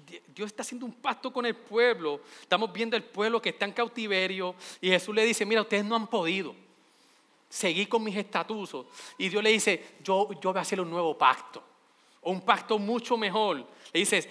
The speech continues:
"Los, los ro-, los rociaré con agua limpia y quedaréis limpios. De todas vuestras inmundicias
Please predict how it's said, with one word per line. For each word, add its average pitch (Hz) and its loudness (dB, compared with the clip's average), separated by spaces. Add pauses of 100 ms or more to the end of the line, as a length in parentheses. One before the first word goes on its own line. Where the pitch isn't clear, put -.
(160)
"Los, 208 2
los 202 0
ro-, 190 -4
los 180 -4
rociaré 190 0
con 240 -2
agua 247 6
limpia 196 0 (260)
y 196 -6
quedaréis 180 8 (240)
limpios. 196 0 (500)
De 160 6
todas 185 2
vuestras 175 0
inmundicias 160 -8